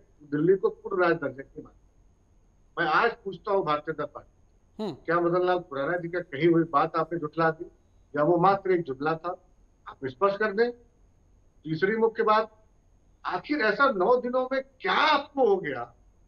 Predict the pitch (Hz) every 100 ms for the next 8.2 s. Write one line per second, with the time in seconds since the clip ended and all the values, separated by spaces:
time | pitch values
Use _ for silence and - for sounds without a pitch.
0 | _ _ - 202 269 285 277 254 233 226
1 | 202 208 196 202 - 160 151 143 131 -
2 | 123 151 190 _ _ _ _ _ - 262
3 | 160 185 262 247 185 175 262 254 262 226
4 | 226 240 220 247 208 196 214 208 208 -
5 | 208 233 233 185 185 180 233 208 226 214
6 | 202 190 226 214 214 - 214 226 202 196
7 | 196 180 175 147 139 156 160 156 156 -
8 | 165 175